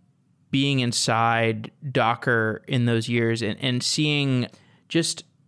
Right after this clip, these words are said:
so many people were investing in their own container orchestration tools?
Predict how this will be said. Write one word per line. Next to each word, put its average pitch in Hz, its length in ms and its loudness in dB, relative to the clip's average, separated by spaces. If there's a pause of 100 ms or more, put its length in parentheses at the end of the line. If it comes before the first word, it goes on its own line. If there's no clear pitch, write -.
(380)
so 202 200 0
many 254 120 0
people 196 360 0
were 139 120 2
investing 127 600 -2
in 110 500 -6
their 120 180 2
own 139 160 0
container 139 400 -2
orchestration 127 600 -2
tools? 123 640 -2